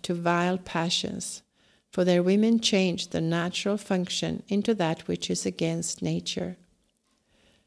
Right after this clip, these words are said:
Likewise also the men, leaving the natural function of the woman, burned in their lust toward one another, men doing what is inappropriate with men,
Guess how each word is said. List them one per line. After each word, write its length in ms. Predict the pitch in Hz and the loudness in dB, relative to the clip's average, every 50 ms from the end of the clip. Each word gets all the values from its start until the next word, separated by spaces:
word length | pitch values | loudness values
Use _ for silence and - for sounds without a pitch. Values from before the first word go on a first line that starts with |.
| _ _ _ _ | _ _ _ _
Likewise 580 | - 165 165 170 175 - - 196 202 214 208 - | 0 2 2 2 2 2 2 4 4 4 2 2
also 400 | - 190 185 190 208 - - 214 | 2 2 2 2 2 2 2 2
the 140 | 202 214 208 | 2 4 4
men, 400 | 214 226 226 202 165 175 175 - - - _ _ _ _ | 4 4 4 2 0 -2 -4 -8 -12 -20 _ _ _ _
leaving 440 | - 190 196 202 208 208 226 226 226 | 2 4 6 6 6 6 6 6 6
the 100 | 226 233 | 6 6
natural 480 | 233 202 175 165 175 175 - - 185 185 | 4 4 4 2 0 -2 0 0 0 0
function 680 | 185 - 175 165 170 170 - - - 170 170 165 - - - | 0 -2 -2 -2 -2 -2 -4 -4 -2 -2 -2 -4 -6 -8 -4
of 200 | 185 180 185 190 | -2 -2 0 2
the 100 | 196 185 | 2 2
woman, 380 | 180 170 165 165 - - - - - _ _ _ _ _ _ _ _ _ _ _ - | 2 2 0 0 -2 -4 -4 -6 -10 _ _ _ _ _ _ _ _ _ _ _ 0
burned 380 | 190 180 185 185 190 196 202 | 4 6 6 6 6 4 2
in 140 | 196 220 214 | 2 2 4
their 120 | 220 214 208 | 4 4 4
lust 420 | 196 175 165 180 - - - - | 4 4 2 2 0 -2 -4 -2
toward 360 | - 185 175 175 165 165 165 | -2 0 2 2 0 0 0
one 180 | 170 165 165 170 | 0 0 0 2
another, 580 | 170 170 180 180 180 180 170 165 170 180 180 - - _ _ _ _ _ _ _ _ _ _ _ _ _ _ _ - | 2 2 2 2 2 0 -2 -2 -2 -4 -6 -10 -14 _ _ _ _ _ _ _ _ _ _ _ _ _ _ _ 2
men 300 | 196 196 214 226 233 220 | 4 6 6 6 6 6
doing 400 | 196 190 185 180 175 170 170 175 | 6 6 6 6 6 4 4 2
what 120 | 170 170 | 4 4
is 220 | 175 175 175 - | 4 4 2 0
inappropriate 920 | - 175 180 175 175 180 - - 185 185 185 - - 175 170 - - - - | 0 0 2 0 0 -2 0 2 2 2 0 0 -2 0 0 0 -2 -4 -2
with 160 | 175 170 175 | -2 -2 0
men, 400 | 180 175 170 165 170 - 180 180 | 0 0 0 0 -2 -4 -6 -8